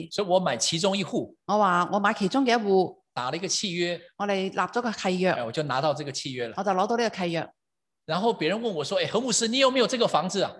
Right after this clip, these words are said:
Speaker 2: 其他人问：“何牧师，你有冇呢间屋啊？”
Speaker 1: 我说：“我有啊。”
Speaker 2: 我话：“我有。”
Speaker 1: 你说：“拿给我看看。”
Speaker 2: 攞俾我睇睇啦。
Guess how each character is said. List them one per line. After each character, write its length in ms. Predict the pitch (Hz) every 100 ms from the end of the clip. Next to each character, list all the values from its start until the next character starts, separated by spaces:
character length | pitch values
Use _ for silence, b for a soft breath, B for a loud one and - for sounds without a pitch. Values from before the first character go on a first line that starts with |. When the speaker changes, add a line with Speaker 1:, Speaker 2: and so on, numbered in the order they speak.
| B _
Speaker 2:
其 140 | 202
他 160 | 277 269
人 80 |
问 100 | 190
：“何 160 | 175 190
牧 80 | 226
师， 220 | - 370
你 80 | 247
有 40 |
冇 140 | 240 240
呢 180 | 277 269
间 200 | 277 285
屋 60 | -
啊？” 160 | 190 185 - _
Speaker 1:
我 60 | -
说 120 | 226
：“我 100 | 226
有 220 | 240 185
啊。” 160 | 175 - - -
Speaker 2:
我 100 | 196
话 120 | 185
：“我 100 | 165
有。” 580 | 190 165 147 208 196 143 -
Speaker 1:
你 60 |
说 100 | 160 190
：“拿 100 | 190
给 120 | 208
我 100 | 208
看 180 | - 220
看。” 220 | 196 147
Speaker 2:
攞 140 | 196 220
俾 120 | 277
我 80 | 247
睇 160 | -
睇 180 | 226 220
啦。 140 | 262